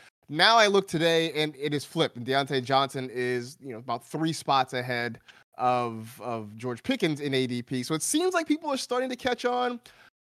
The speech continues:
but it still feels like people are really low. I know that you are higher on him than consensus.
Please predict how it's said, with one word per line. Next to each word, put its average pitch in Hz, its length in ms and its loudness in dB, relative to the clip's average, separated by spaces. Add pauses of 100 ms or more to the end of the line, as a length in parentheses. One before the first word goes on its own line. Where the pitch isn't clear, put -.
(220)
but 196 120 10
it 196 80 4
still 320 300 4
feels 220 380 0
like 180 160 0
people 202 280 -4
are 165 80 0
really 156 420 -2
low. 160 280 4
I 160 80 4
know 170 160 2
that 147 100 -2
you 147 240 0
are 175 100 4
higher 160 360 0
on 151 120 -4
him 147 200 -4
than 143 160 -6
consensus. 143 680 -8